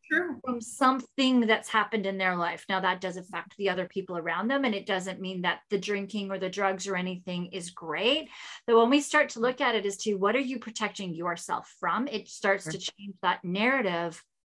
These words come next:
Speaker 2: and allow us to look at that thing not as, like, a bad habit, even anorexia, bulimia. I'm reading a book right now that's totally talking about all of this. And it is saying all of these things. Anorexia and bulimia is usually protecting a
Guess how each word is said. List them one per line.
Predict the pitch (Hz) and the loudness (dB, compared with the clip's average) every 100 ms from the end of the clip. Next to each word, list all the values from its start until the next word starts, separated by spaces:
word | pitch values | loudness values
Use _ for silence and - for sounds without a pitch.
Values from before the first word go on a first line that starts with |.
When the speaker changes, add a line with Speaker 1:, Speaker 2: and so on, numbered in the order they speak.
| _ _ _ | _ _ _
Speaker 2:
and | 220 202 190 190 190 185 - _ - | 0 4 4 4 4 0 -8 _ 2
allow | 208 208 220 220 | 6 10 10 8
us | 196 - | 6 -2
to | 208 | -2
look | 196 226 220 | 4 4 4
at | 196 196 - | 0 0 2
that | 190 185 - - - _ _ _ - | 4 6 2 -8 -12 _ _ _ 2
thing | 262 233 | 4 6
not | 214 214 220 | 8 8 8
as, | 202 202 190 | 4 2 0
like, | 196 180 180 - _ _ _ - | 0 0 -4 -10 _ _ _ 4
a | 220 | 8
bad | 220 214 | 8 6
habit, | 226 214 180 | 6 4 2
even | 196 202 - | -2 -4 -2
anorexia, | 214 220 233 226 208 175 | 0 4 2 2 -4 -2
bulimia. | 185 220 214 175 | 0 2 2 0
I'm | 165 | -2
reading | 196 202 | -2 -2
a | 190 | -2
book | 185 196 220 | 0 0 2
right | 220 | 0
now | 175 175 | 0 -4
that's | - - - - | -4 -20 -16 -4
totally | 302 220 | 2 2
talking | 185 247 269 254 | 2 2 2 2
about | 202 180 170 | -4 -2 -2
all | 160 | -2
of | 165 | -6
this. | 165 160 214 - - - _ _ - | -6 -8 -8 -12 -16 -20 _ _ 0
And | 220 214 202 220 - | 4 4 2 -2 2
it | 226 | 6
is | 262 240 190 - | 8 6 2 0
saying | 208 220 - | 0 -2 -6
all | 202 226 269 | -6 -2 0
of | 220 | 0
these | 202 185 - | 0 -6 -2
things. | 302 294 220 190 185 - - _ | 2 4 4 0 -6 -14 -20 _
Anorexia | 233 254 269 240 - 233 | 2 4 6 4 2 -2
and | 190 | 0
bulimia | 190 269 247 | 0 2 2
is | 185 185 | 0 0
usually | 214 214 185 | 0 2 -2
protecting | 196 185 - 214 - - 214 185 | -4 -8 -10 -8 -6 0 0 0
a | - | -6